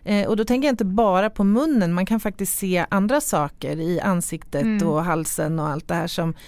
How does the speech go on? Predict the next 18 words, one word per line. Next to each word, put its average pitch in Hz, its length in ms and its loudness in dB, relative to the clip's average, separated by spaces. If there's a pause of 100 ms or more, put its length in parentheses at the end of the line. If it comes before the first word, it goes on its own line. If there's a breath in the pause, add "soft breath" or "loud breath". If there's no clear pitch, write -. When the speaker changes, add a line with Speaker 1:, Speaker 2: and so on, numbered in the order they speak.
(140 loud breath)
Speaker 1:
som 240 160 -2
faktiskt 185 360 -2
kan 165 200 -2
peka 151 560 -4 (160)
Speaker 2:
Ja. 208 180 2
Speaker 1:
i - 20 2
en 160 140 -2
riktning. 160 420 -6 (100)
Och - 460 -2
de 233 200 2
har 226 160 2
god 208 280 -2
erfarenhet 196 500 0
av 185 120 -4
dokumentation 196 1040 -2
av 190 120 2
skador. 127 600 -6
Speaker 2:
Mm. 190 220 0